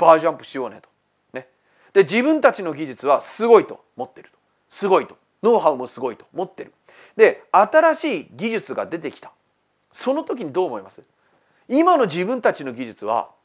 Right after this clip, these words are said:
すごいよねと思ってる。皆さんが。その時に私が、「いや、こういうやり方がいいよね」っていうふうに来たら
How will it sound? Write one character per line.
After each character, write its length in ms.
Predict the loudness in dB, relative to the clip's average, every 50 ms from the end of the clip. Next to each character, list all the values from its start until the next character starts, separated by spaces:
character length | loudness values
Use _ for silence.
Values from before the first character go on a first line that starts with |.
| _ _
す 300 | -20 -18 -12 -10 -8 -6
ご 280 | -4 -2 2 4 6 6
い 40 |
よ 160 | 6 4 2 0
ね 240 | -2 -4 -6 -8 _ _ _ _ _
と 80 | -12 -10
思 140 | -10 -10 -10
っ 20 | -12
て 120 | -16 -20
る。 80 | -18 -14
皆 200 | -6 -4 -4 -4
さ 100 | -4 -8
ん 60 | -14 -20
が。 80 | _ _ _ _ _ _ _ _ _ _ _ _ _ _ _ _
そ 140 | _ -4 -2
の 100 | -2 -2
時 180 | -2 -4 -4 -4
に 280 | -6 -6 -6 -8 -12 _ _ _ _
私 340 | -4 -2 -2 -4 -6 -2 4
が、 280 | 4 4 4 4 0 -8 _
「い 40 | -6
や、 60 | -6
こ 240 | -6 -8 -6 -6 -4
う 60 | -4
い 60 | -4
う 60 | -4 -6
や 100 | -6 -6
り 80 | -6
方 200 | -6 -6 -6 -4
が 120 | -4 -4 -6
い 20 |
い 40 | -6
よ 100 | -10 -12
ね」 80 | -14 -20 _ _ _ _ _ _ _ _ _ _ _
っ 20 | -10
て 80 | -8
い 60 | -6 -6
う 20 |
ふ 40 | -6
う 40 | -8
に 100 | -8 -12
来 80 | -10 -10
た 100 | -8 -8
ら 220 | -6 -8 -8 -10